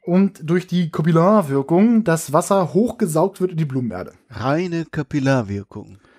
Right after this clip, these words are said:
Speaker 1: Reine Kapillarqualität.
Speaker 2: <laughs>
Speaker 1: Äh, das ist, äh, in der Mitte übrigens noch mit die Detailaufnahme.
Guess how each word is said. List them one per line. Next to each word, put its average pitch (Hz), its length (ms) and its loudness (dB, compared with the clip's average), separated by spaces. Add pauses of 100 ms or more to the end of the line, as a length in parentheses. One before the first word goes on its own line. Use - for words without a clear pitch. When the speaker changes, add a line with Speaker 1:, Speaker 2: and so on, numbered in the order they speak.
(280)
Speaker 1:
Reine 160 400 2
Kapillarqualität. 156 800 0 (320)
Speaker 2:
<laughs> - 280 -2
Speaker 1:
Äh, 160 340 4 (720)
das 190 240 2
ist, 208 320 2 (120)
äh, 180 360 4 (380)
in 175 100 0
der 175 80 4
Mitte 180 180 2
übrigens 175 260 2
noch 175 80 2
mit 165 140 2
die 151 80 -4
Detailaufnahme. 113 840 -2